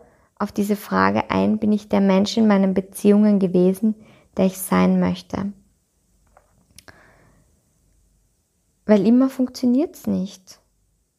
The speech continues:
Und oft komme ich noch in dieses Urteilen hinein und in diesen Vorwurf, den ich dann annehme. Und da, da habe ich eh erst vor zwei Wochen diesen Podcast aufgenommen,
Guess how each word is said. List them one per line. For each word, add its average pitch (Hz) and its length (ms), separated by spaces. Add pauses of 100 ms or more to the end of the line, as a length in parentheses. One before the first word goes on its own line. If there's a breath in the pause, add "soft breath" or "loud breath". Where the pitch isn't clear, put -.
(1300)
Und 214 160
oft - 540 (720)
komme 262 260
ich 339 100
noch 220 160
in 208 140
dieses 196 420
Urteilen 202 540
hinein 180 640
und 180 340 (440 soft breath)
in 208 160
diesen 226 300
Vorwurf, 190 580
den 214 160
ich 208 120
dann 202 200 (100)
annehme. 190 580
Und 185 400 (1040 soft breath)
da, 214 420
da 214 160
habe 220 140
ich - 160
eh 226 140
erst 208 300
vor 214 120
zwei 202 260
Wochen 196 260
diesen 202 220
Podcast 196 520
aufgenommen, 196 680